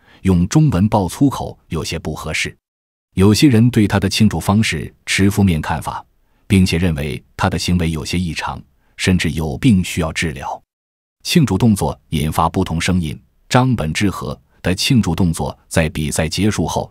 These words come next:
成为了话题的焦点。不同的人对他的庆祝方式持不同的态度。一些人认为，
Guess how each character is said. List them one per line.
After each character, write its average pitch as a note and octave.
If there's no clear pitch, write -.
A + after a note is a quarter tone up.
成 F2
为 D#2+
了 C2+
话 -
题 -
的 D2+
焦 D#2+
点。 -
不 A#2
同 G#2
的 A2
人 F2
对 F#2
他 F#2
的 E2+
庆 F#2+
祝 D#2+
方 G#2
式 F2+
持 E2
不 G2+
同 F2+
的 E2+
态 D#2+
度。 -
一 G#2+
些 F#2+
人 F2
认 D2+
为， B1